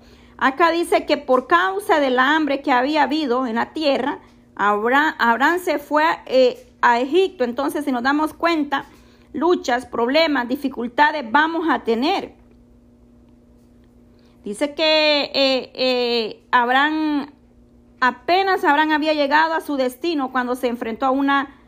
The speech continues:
amargura, amarga o amargura, una decepción, se puede decir. Sus problemas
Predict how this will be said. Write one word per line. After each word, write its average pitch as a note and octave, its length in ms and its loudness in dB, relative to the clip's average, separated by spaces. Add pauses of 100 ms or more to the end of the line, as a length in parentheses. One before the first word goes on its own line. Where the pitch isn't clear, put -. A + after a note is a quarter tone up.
(540)
amargura, A3 1080 0 (160)
amarga C#4 840 0
o A#3+ 100 0
amargura, A#3 640 0
una C#4 200 2
decepción, C4+ 880 0
se F4+ 80 -2
puede C4 320 0
decir. C#4+ 420 -4 (680)
Sus C#4 220 0
problemas B3+ 880 2